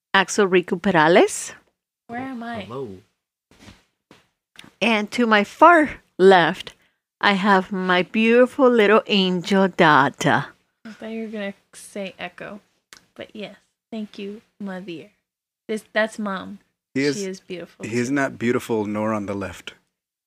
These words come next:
Speaker 2: He is beautiful though. Look at him.
Speaker 4: Okay. Thank you for introducing us, my lovely wife, Liz.
Speaker 2: That's the first time, and it's the last time.
Speaker 1: In the middle
Speaker 4: I don't think it's the first
Speaker 1: and the
Speaker 4: time.
Speaker 1: center, we have the beautiful,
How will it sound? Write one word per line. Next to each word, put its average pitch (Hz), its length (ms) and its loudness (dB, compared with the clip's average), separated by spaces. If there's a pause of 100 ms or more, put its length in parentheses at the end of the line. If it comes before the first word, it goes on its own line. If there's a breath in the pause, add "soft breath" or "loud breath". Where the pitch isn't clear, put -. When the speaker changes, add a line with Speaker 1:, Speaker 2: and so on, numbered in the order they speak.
(120)
Speaker 2:
He 277 140 -6
is 320 180 -4
beautiful 254 520 -8
though. 214 240 -12 (680)
Look - 140 -20
at 233 60 -10
him. 196 100 -8
Speaker 4:
Okay. 95 220 -18 (600)
Thank 143 220 -4
you 160 60 -2
for 147 200 -2
introducing 151 800 -6
us, 104 160 -8
my 120 160 -8
lovely 117 380 -6
wife, 101 340 -12
Liz. 104 420 -16 (180)
Speaker 2:
That's 240 180 -14
the 269 80 -8
first 294 400 -10
time, 285 400 -6
and 220 100 -6
it's 233 200 -8
the 240 120 -4
last 226 440 -6
time. 185 400 -10 (120)
Speaker 1:
In 233 140 -2
the 240 60 0
middle 262 380 4
Speaker 4:
I - 40 -10 (160)
don't 185 80 -12
think 190 120 -12
it's - 100 -20
the - 60 -20
first - 120 -4
Speaker 1:
and 311 140 4
the 277 60 2
Speaker 4:
time. 226 80 -6
Speaker 1:
center, 247 380 0 (460 soft breath)
we 214 140 2
have 214 220 4
the 185 100 2
beautiful, 254 640 2